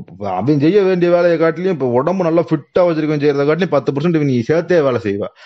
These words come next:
அது பேர் தான் சரீர பலங்கிறது. அப்ப அந்த மாதிரி இருக்கிறது ஒண்ணும் பிரச்சனை கிடையாது. ஆனா நீங்க எந்த மாதிரி இருக்கிறீங்கன்னு பிரச்சனை இல்லை, உடம்பு நல்லா சரீரம் பலமா இருக்கா, எந்த நோய் வாய்ப்பு இல்லாம இருக்காங்கிறது அடுத்து. அடுத்து மூளை. அப்ப மூளை வந்து அதான் மனோபலம்.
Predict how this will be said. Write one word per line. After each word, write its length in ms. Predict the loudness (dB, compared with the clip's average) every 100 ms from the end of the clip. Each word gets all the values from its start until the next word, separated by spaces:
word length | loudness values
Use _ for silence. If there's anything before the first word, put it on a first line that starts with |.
| -10
அது 200 | -2 0 2
பேர் 220 | 2 0
தான் 100 | 0
சரீர 300 | 0 0 0 2 4 4 2 2 0
பலங்கிறது. 560 | 0 0 -2 -4 -8 -14 _ -10
அப்ப 280 | -6 0 2 2 -2 -6
அந்த 300 | -4 -2 0
மாதிரி 260 | 0 2 2
இருக்கிறது 320 | 2 0 2
ஒண்ணும் 200 | 0 0
பிரச்சனை 260 | 0 0
கிடையாது. 280 | 0 2 2
ஆனா 200 | 0 0 0
நீங்க 220 | -2 0
எந்த 180 | 0 2
மாதிரி 200 | 2 0
இருக்கிறீங்கன்னு 360 | 0 -2 -4 -4
பிரச்சனை 200 | -2 0
இல்லை, 120 | 2
உடம்பு 400 | 2 0 0 0
நல்லா 160 | 0 0
சரீரம் 360 | 0 -2 -2 0
பலமா 300 | 0 0 0
இருக்கா, 300 | 0 0 0 0 -6 -20 -8
எந்த 200 | -2 0
நோய் 260 | 2 2 2
வாய்ப்பு 260 | 0 -2
இல்லாம 280 | -2 0 0
இருக்காங்கிறது 480 | 0 0 0 -2 -2
அடுத்து. 300 | -4 -6 -4
அடுத்து 360 | -2 -2 0 0
மூளை. 380 | 2 2 2 0 -6 _ _ _ -20 _
அப்ப 360 | -6 0 2 2
மூளை 420 | 2 2 2 2 2
வந்து 340 | 2 2 2 4 2 -2 -2
அதான் 340 | -2 0 0 2
மனோபலம். 540 | 0 0 0 0 -2